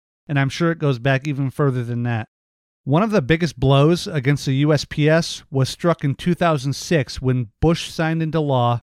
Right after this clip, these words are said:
a bill that required the Postal Service to pre-fund its entire retirement health obligations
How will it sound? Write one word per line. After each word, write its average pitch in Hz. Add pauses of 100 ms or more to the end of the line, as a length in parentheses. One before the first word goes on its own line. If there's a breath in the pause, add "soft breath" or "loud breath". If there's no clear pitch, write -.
a 139
bill 120
that 135
required 151
the 135
Postal 165
Service 120
to 123
pre-fund 165
its 151
entire 165
retirement 165
health 143
obligations 120